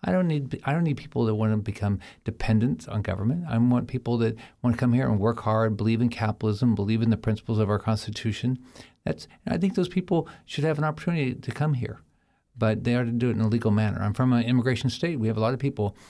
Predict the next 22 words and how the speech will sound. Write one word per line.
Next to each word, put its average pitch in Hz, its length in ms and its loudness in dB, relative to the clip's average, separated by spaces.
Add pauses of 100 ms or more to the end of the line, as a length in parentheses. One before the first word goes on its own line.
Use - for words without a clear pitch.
(200)
uh, 95 160 0
from 113 160 2
Latin 110 200 2
America 110 260 2
in 101 80 2
my 98 100 2
state. 139 320 -4
But 113 220 -4
you 135 40 2
know 139 60 2
what? 147 220 -2 (340)
My 123 80 0
experience 156 480 -2
is, 165 220 -4 (680)
Floridians, 143 540 0 (100)
they 113 120 -2
want 101 200 0
legal 110 240 2
immigration, 98 460 0
not 101 200 -2
illegal 101 360 -4
immigration. 92 480 -10